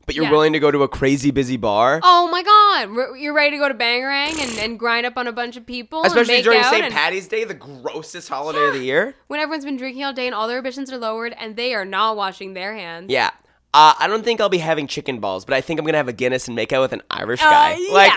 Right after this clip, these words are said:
Speaker 1: uh, no.
Speaker 2: Yeah. <sighs> Uh,
Speaker 1: Yeah,
Speaker 2: what
Speaker 1: I,
Speaker 2: a
Speaker 1: uh,
Speaker 2: time.
Speaker 1: it's, it's definitely a weird time. So,
Speaker 2: It is.
Speaker 1: it, uh, where do you th-, see,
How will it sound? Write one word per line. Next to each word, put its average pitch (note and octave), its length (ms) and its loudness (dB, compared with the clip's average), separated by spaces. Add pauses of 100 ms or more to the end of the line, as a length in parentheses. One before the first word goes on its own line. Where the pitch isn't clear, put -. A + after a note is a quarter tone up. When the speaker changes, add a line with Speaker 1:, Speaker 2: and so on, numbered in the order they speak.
Speaker 1:
uh, B3+ 200 10 (180)
no. F#4+ 840 6
Speaker 2:
Yeah. G#3+ 280 -4
<sighs> - 1000 -20
Uh, C4+ 680 -2 (300)
Speaker 1:
Yeah, A2 180 -4
Speaker 2:
what - 120 -4
Speaker 1:
I, A#2 140 2
Speaker 2:
a A#2+ 80 0
Speaker 1:
uh, A2+ 80 0 (260)
Speaker 2:
time. F#2+ 100 -18 (220)
Speaker 1:
it's, A2+ 180 -10
it's G#2 180 -10
definitely A2 260 -4
a G2 60 -6
weird G2 200 -10
time. G2 260 -10 (300)
So, F3 240 6
Speaker 2:
It G3+ 40 -4
is. F#3+ 80 -14 (320)
Speaker 1:
it, D#3+ 200 -6
uh, - 80 -14 (840)
where G#3 480 6
do F3 120 -8
you F3+ 140 -4
th-, C#3 260 -14
see, C3 640 -2